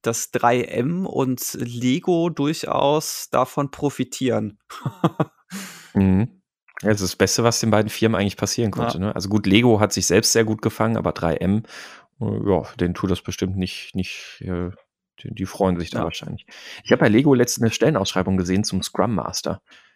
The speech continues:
Speaker 2: Äh, die Stellenausschreibung klang auch sehr interessant. Also nicht, dass ich da jetzt gerade einen Job suche, aber wenn ihr gerade auf der Suche seid, guckt mal, Lego sucht in Dänemark gerade Scrum Master.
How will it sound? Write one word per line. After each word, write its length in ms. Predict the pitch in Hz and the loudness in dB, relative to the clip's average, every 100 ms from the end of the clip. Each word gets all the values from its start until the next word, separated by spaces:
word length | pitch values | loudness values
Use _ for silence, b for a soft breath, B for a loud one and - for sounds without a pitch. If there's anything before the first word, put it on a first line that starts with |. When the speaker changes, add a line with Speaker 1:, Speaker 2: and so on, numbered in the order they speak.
| b _ | b _
Speaker 2:
Äh, 200 | 85 90 | -2 -2
die 140 | 95 92 | -2 -2
Stellenausschreibung 720 | - 98 92 - 92 95 - | 2 2 2 0 0 0 -2
klang 180 | 107 | -2
auch 120 | 104 - | -2 -2
sehr 160 | - | 0
interessant. 480 | 139 - - - - | 0 -2 -6 -6 -6
Also 140 | 95 98 | -4 -2
nicht, 200 | 120 107 | 0 0
dass 80 | |
ich 120 | 101 - | 0 0
da 100 | 90 | 0
jetzt 140 | - | 0
gerade 160 | 87 87 | -2 -2
einen 80 | |
Job 200 | 87 85 | 0 -2
suche, 300 | - 120 147 170 _ b b b - | -2 -2 0 -2 _ b b b -2
aber 420 | 95 90 87 90 - _ _ _ _ - - | 0 4 2 2 -6 _ _ _ _ -14 4
wenn 240 | 98 113 | 4 6
ihr 200 | 101 120 | 6 4
gerade 260 | - 104 110 | 4 4 4
auf 140 | 98 | 2
der 100 | 101 | 0
Suche 240 | 95 110 131 | 0 2 4
seid, 300 | 135 131 - | 2 0 -4
guckt 240 | - - | -12 0
mal, 480 | 123 135 - 67 - | 2 4 2 -2 -2
Lego 340 | 98 110 131 | 2 4 4
sucht 260 | 123 123 - | 2 0 0
in 100 | 101 | 2
Dänemark 420 | 92 104 107 104 | 2 2 0 -2
gerade 240 | - 78 92 | -4 -4 -2
Scrum 280 | - 95 | -2 0
Master. 360 | 90 64 - - | 0 -4 -6 -10